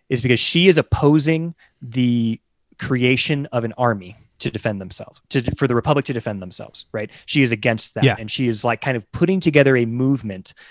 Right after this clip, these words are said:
Speaker 1: to stop that from happening.
Speaker 2: Yeah, because I, kind of what Padme believes is that if you have an army, you need to justify having an army by using the army,
Speaker 1: Mm.
Speaker 2: right?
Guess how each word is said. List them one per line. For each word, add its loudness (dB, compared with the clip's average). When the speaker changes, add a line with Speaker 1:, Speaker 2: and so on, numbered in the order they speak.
Speaker 1:
to -2
stop 0
that -6
from -10
happening. -16
Speaker 2:
Yeah, 6
because 4
I, 0
kind -2
of -2
what 0
Padme 0
believes 0
is -6
that -4
if -4
you 2
have 2
an -2
army, 0
you -2
need 0
to 0
justify -2
having 0
an -4
army -2
by -2
using 0
the -12
army, -14
Speaker 1:
Mm. -4
Speaker 2:
right? 0